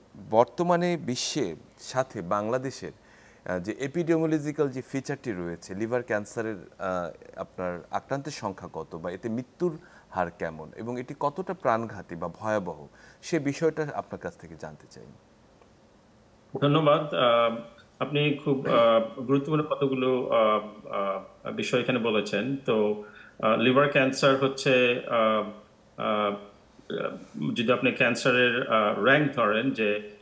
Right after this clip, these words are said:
Speaker 2: ছয় নম্বর আর কি, আহ, ব্রেস্ট ক্যান্সার, তারপর হচ্ছে প্রস্টেট ক্যান্সার, কোলন ক্যান্সার, লাং ক্যান্সারের পরে আর কি লিভার ক্যান্সার। এবং লিভার ক্যান্সার থেকে মৃত্যু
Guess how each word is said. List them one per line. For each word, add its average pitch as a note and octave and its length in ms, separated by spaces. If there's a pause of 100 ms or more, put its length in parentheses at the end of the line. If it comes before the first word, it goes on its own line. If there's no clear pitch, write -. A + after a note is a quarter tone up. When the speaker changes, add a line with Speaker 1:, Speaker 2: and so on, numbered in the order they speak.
Speaker 2:
ছয় B2 220
নম্বর A2+ 480
আর G#2 120
কি, G#2+ 280 (320)
আহ, G2+ 480 (260)
ব্রেস্ট A2+ 280
ক্যান্সার, A2 500
তারপর G#2 300
হচ্ছে G#2 180
প্রস্টেট G#2+ 460
ক্যান্সার, G#2 420
কোলন A2 320
ক্যান্সার, G#2+ 720 (240)
লাং G#2 200
ক্যান্সারের G#2 460
পরে G2 260
আর G2 120
কি - 160
লিভার G#2+ 260
ক্যান্সার। G#2+ 420 (440)
এবং A#2 360 (280)
লিভার C3+ 300
ক্যান্সার C#3+ 420
থেকে C#3+ 220
মৃত্যু D3+ 800